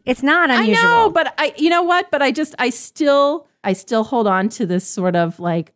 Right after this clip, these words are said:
Speaker 2: "Oh, they can't possibly be doing something that blatant." Like, I can buy into the sloppy police work and this and that. And in this case, it's like, okay, so they didn't disclose the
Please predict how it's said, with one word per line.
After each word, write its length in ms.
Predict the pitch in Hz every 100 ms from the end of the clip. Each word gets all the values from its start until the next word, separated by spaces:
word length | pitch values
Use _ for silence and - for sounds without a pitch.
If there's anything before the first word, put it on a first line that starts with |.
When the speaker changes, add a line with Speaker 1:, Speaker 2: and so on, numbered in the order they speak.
| _
Speaker 2:
"Oh, 280 | 175 175 151 -
they 100 | 165
can't 320 | 143 - 160 -
possibly 460 | 123 175 190 165
be 340 | 160 175 - - -
doing 280 | - 175 175
something 420 | 190 180 175 170 -
that 540 | 170 151 165 160 156 -
blatant." 280 | 165 - 170
Like, 180 | 180 - - _
I 160 | - 302
can 200 | 403 359
buy 180 | 269 233
into 280 | 233 240
the 200 | 220 190 - _ _
sloppy 480 | - 185 170 165 170
police 520 | - 220 277 277 -
work 440 | 269 254 247 240 240
and 120 | 190
this 160 | 180 220
and 120 | 226
that. 320 | 220 214 208 - _ _
And 140 | 254
in 80 | 262
this 160 | 302 -
case, 260 | 403 277
it's 160 | 254 220
like, 200 | 233 214
okay, 260 | 269 - 220
so 160 | 294
they 100 | 233 226
didn't 280 | 240 247
disclose 560 | 240 233 233 214 208 208 - _ _
the 400 | 180 202 175 170